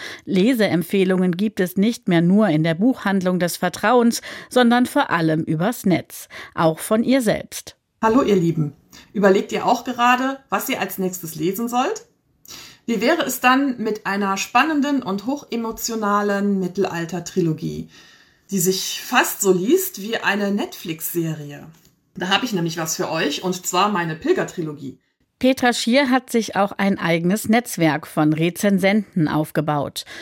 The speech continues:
Speaker 1: Das sind Leserinnen, die ihre Bücher mögen und das auch gerne weitersagen.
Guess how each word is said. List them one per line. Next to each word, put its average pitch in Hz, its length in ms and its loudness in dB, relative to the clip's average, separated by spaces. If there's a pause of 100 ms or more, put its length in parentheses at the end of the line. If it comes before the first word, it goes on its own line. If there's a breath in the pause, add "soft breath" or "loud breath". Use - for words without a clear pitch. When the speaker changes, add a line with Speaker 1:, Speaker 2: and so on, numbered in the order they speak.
(180 loud breath)
Speaker 1:
Das 190 180 -2
sind 208 220 0
Leserinnen, 233 800 2
die 190 140 -2
ihre 180 200 2
Bücher 208 340 2
mögen 202 540 4
und - 320 -2
das 151 200 -2
auch - 240 -4
gerne 175 360 0
weitersagen. 156 800 0